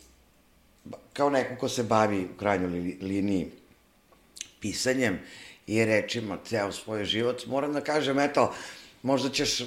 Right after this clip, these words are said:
možda ćemo se podsećati nekih naših vremena iz novinarstva, ali mi smo prošli fazu kada je bilo normalno da se koriste strane reči i izrazi,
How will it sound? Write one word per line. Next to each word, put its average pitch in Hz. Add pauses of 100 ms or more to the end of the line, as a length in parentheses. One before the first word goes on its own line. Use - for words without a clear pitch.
(100)
možda 131
ćemo 165
se 160
podsećati 160
nekih 139
naših 147
vremena 139
iz 120
novinarstva, 131
ali 113 (400)
mi 135
smo 190
prošli 202
fazu 185
kada 160
je 156
bilo 185
normalno 185
da 147
se 151
koriste 160
strane 139
reči 120
i 120
izrazi, 107